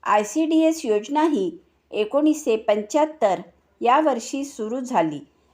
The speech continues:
आता यानंतरचा पुढील प्रश्न आहे प्रश्न क्रमांक बारा. बालमजुरी चाइल्ड लेबर कायद्यानुसार बालक वय मर्यादा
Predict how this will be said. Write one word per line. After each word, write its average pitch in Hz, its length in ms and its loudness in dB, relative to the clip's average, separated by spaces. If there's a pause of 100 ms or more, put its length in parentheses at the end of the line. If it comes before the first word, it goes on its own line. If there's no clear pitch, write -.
(100)
आता 214 300 2
यानंतरचा 285 840 2
पुढील 262 360 -6
प्रश्न 214 440 0
आहे 214 380 0 (420)
प्रश्न 214 420 2
क्रमांक 220 520 0
बारा. 175 420 2 (840)
बालमजुरी 302 800 2 (440)
चाइल्ड 247 380 4
लेबर 294 320 2
कायद्यानुसार 226 880 2 (460)
बालक 226 420 2
वय 240 180 4
मर्यादा 220 600 0